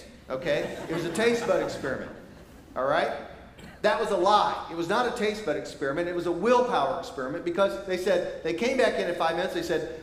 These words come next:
"Now, we need to let your taste buds settle down, and so we're gonna give you a puzzle to do for fifteen minutes, and so we'll be back in fifteen minutes while your taste buds settle down. Please do this puzzle." What the students didn't know is that the puzzle was impossible.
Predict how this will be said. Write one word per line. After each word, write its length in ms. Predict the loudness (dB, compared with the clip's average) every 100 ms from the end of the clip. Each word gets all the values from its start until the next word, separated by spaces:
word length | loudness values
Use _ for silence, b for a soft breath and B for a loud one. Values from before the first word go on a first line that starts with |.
| -4
"Now, 340 | 2 2 2
we 80 | 2
need 140 | 0 2
to 80 |
let 160 | 2 0
your 100 | 0
taste 320 | 0 0 0
buds 220 | 0 0
settle 280 | -2 -2 0
down, 360 | 0 0 -2 -4
and 100 | -6
so 160 | -2 0
we're 140 | 0
gonna 140 | -2
give 180 | 0 0
you 160 | 2 0
a 60 |
puzzle 420 | 0 0 0 0 -4
to 80 |
do 200 | -2 -2
for 140 | -2 -4
fifteen 440 | -4 -4 -4 -6
minutes, 320 | -4 -4 -6 -10 B B B
and 180 | -4 -2
so 160 | -2
we'll 140 | 0 2
be 80 |
back 260 | 2 2 0
in 120 | -2
fifteen 260 | -4 -6 -4
minutes 240 | -4 -4
while 140 | -2 -2
your 100 | -2
taste 240 | -4 -2
buds 160 | -4 -2
settle 160 | -4
down. 240 | -2 -4 -4
Please 220 | -6 -4
do 160 | -4
this 120 | -6 -4
puzzle." 540 | 0 0 0 -6 -10 -18 B B B -4
What 160 | -4
the 40 | -4
students 360 | -4 -2 0
didn't 220 | 0 0
know 180 | 4 4
is 100 | 2
that 140 | -2 -4
the 40 |
puzzle 340 | -2 0 2
was 180 | 2 0
impossible. 840 | 0 -4 0 2 2 0 -4 -6